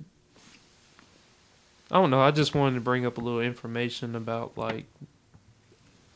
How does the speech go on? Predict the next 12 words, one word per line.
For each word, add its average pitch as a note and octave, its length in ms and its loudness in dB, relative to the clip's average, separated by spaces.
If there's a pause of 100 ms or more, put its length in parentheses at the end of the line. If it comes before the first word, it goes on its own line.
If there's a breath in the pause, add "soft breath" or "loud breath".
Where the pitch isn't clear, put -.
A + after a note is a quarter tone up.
(560)
you B2 100 -8
know, A2+ 200 -4
a - 20 -4
little A2+ 340 -4
rifle. A2+ 460 0
Not A#2+ 520 0
to B2 60 -6
be A#2+ 380 -2
gun-ho A#2+ 760 0
or A#2 200 0
whatever. A2 580 -4
Just A#2 480 -4